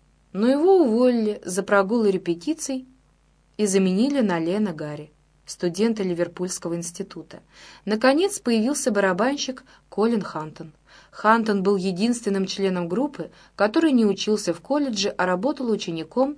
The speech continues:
на мебельной фабрике. Но у него была редкая и дорогая для того времени собственная маленькая ударная установка.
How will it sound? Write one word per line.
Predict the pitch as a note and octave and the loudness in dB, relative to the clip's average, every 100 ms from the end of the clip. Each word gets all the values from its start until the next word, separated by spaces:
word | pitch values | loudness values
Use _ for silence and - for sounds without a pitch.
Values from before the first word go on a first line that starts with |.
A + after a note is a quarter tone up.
| - | -8
на | E3+ | -8
мебельной | D#3+ F#3+ G3 E3 D3+ | -6 -4 -2 -4 -10
фабрике. | - C#3+ D3 D3 - - _ - _ | -12 -12 -12 -16 -18 -20 _ -20 _
Но | F#3+ | 0
у | G#3 | 2
него | G#3 A3 | 4 4
была | G3+ G3+ G3 | 6 6 6
редкая | A#3 B3+ B3+ G3+ | 4 2 2 0
и | |
дорогая | F#3 F#3 F3+ G3 F#3 | 2 0 2 2 2
для | F3 | -2
того | F3 E3+ E3 | -2 -2 0
времени | F3 A#3 A3 F#3+ | 0 0 0 -2
собственная | - F3+ F3+ - E3+ D#3+ | -4 -6 -6 -8 -8 -6
маленькая | E3 G#3 A3 G3+ F#3+ F3+ | -4 -2 -2 -2 -6 -6
ударная | E3+ D#3+ F3 E3+ E3 | -8 -4 -4 -4 -10
установка. | D#3+ - F3+ D3+ D3 - | -12 -10 -12 -12 -16 -20